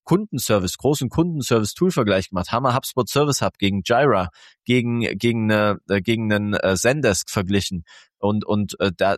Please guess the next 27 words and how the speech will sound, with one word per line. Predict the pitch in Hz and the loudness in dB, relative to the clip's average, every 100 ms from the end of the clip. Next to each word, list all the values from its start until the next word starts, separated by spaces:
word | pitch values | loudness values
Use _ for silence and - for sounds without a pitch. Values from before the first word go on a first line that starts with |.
| - | -2
da | 101 104 104 | -2 0 -2
hat | 113 127 | -2 -2
man | 131 | -4
schon | 117 113 | -2 0
gemerkt, | 113 120 | 0 0
der | 98 | -2
Patrick | - 127 120 - | -2 -4 -4 -4
Steinmetz | 110 123 131 120 - | -2 0 -4 -6 -10
kennt | - 117 117 | -6 -6 -6
sich | 117 - | -10 -10
im | 95 - | -10 -6
Kundenservice | - 160 170 113 104 110 104 104 - | -4 -2 -4 -10 -6 0 0 0 -6
super | 110 - 67 | -6 0 2
aus. | 82 123 - _ _ _ - | 2 0 -4 _ _ _ -2
Der | 110 | 0
wäre | 117 113 107 | 2 0 0
zum | 110 | -2
Beispiel | 110 110 110 | -2 -2 -6
ein | 104 | -2
guter | 107 104 | -2 0
Partner | 117 107 107 | -2 -4 -6
für | - | -6
das, | 101 95 - | -6 -6 -10
für | - 101 | -8 -6
das | 98 | -4
Thema | - 101 202 - - _ _ | -2 0 0 -2 -10 _ _
Kundenservice. | - 143 120 - 101 127 - | -2 -2 0 0 2 0 -2